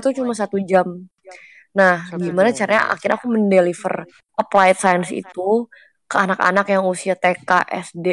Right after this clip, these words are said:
Speaker 1: gitu kan. Mereka pemahamannya
Speaker 2: Iya,
Speaker 1: kan,
Speaker 2: bener
Speaker 1: eh,
Speaker 2: juga ya.
Speaker 1: sulit kan gitu. Tapi dengan cara yang, em, bahagia, senang-senang gitu. Nah,
Speaker 2: Hmm,
Speaker 1: dengan durasi
Speaker 2: berarti ini
Speaker 1: waktu
Speaker 2: benar-benar
Speaker 1: lima belas.
Speaker 2: memandu.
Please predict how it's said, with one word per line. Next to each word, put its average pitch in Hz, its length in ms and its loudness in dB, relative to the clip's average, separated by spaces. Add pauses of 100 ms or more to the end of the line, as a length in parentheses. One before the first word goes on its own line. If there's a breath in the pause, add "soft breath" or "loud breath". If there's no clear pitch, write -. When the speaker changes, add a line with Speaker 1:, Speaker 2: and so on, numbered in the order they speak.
(120)
Speaker 1:
gitu 175 220 -6
kan. 180 100 -4
Mereka 185 240 -2
pemahamannya 185 600 2
Speaker 2:
Iya, 214 40 -2
Speaker 1:
kan, 220 100 2 (560)
Speaker 2:
bener 135 160 -16
Speaker 1:
eh, - 60 -
Speaker 2:
juga 151 180 -10
ya. 202 40 4
Speaker 1:
sulit 214 140 4 (100)
kan 175 160 0 (100)
gitu. 160 240 -14
Tapi 269 380 2 (340 loud breath)
dengan 196 320 4
cara 196 300 4
yang, 226 160 0 (240)
em, 185 340 -6 (640)
bahagia, 190 520 2
senang-senang 185 760 0
gitu. 160 320 -4 (540 loud breath)
Nah, 165 220 2
Speaker 2:
Hmm, 175 240 -8
Speaker 1:
dengan 185 520 2
durasi 190 380 6
Speaker 2:
berarti 196 120 4
ini 196 80 -6
Speaker 1:
waktu 196 60 -4
Speaker 2:
benar-benar 190 320 0
Speaker 1:
lima 185 40 -6
belas. 180 240 -2
Speaker 2:
memandu. 143 160 -8